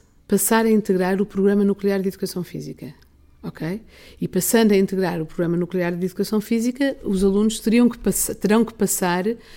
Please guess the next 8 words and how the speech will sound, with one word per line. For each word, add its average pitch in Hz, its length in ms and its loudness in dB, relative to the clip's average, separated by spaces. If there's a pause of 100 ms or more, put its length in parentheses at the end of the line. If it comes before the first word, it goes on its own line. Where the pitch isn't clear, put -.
(340)
por, 208 320 4
eh, 170 960 0 (320)
determin-, 180 460 -4
pela 185 320 0
aquisição 185 320 -2
de 170 60 -4
determinadas 175 380 -2
competências 214 840 0